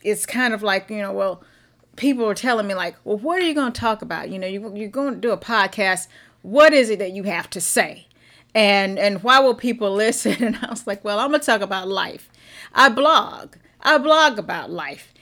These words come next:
There's no one particular thing. I don't blog about cross-stitching 'cause I don't know how to do it.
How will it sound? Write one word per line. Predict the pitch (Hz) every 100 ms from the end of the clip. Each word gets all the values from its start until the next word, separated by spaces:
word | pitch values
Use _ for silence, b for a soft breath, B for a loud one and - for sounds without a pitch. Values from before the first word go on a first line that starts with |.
| -
There's | 233 247 240
no | 294
one | 247 254 254
particular | 240 240 208 190
thing. | 180 196 185
I | 208
don't | 254
blog | 208 202 190 -
about | 170 190 -
cross-stitching | - 190 185 - 196 254 240
'cause | 196
I | 196
don't | 190 190
know | 202 208
how | 175
to | -
do | 294 359 190
it. | -